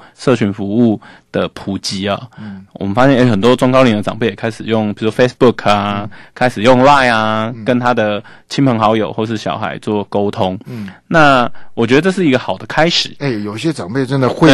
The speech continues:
Speaker 2: 用以后啊，
Speaker 1: 对。
Speaker 2: 他反而比我们是更重度的使用者。
Speaker 1: 对，所以我说这个事情除了数位落差，
Speaker 2: 每天已经固定跟你问好。
Speaker 1: 对，不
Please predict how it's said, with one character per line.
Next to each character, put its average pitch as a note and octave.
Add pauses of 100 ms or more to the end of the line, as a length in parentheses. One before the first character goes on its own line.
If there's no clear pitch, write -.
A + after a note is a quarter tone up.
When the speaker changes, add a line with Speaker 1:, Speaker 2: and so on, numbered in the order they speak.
Speaker 2:
用 C3
以 F2+
后 G2
啊， D#2+
Speaker 1:
对。 - (300)
Speaker 2:
他 F3
反 B2
而 C3
比 C3+
我 D3
们 A#2+
是 C#3
更 E3
重 D3
度 C3
的 G#2
使 -
用 A2+
者。 A3
Speaker 1:
对， F3 (140)
所 A#3
以 D4
我 F#3+
说 A#3+
这 C4
个 A3
事 A#3+
情 D3
除 D#3+
了 E3
数 G3+
位 F#3+
落 F3+
差， D#3+
Speaker 2:
每 D3+
天 G3+
已 F#3
经 F#3
固 F3+
定 D#3+
跟 D#3+
你 D3
问 C3+
好。 -
Speaker 1:
对， A3+
不 -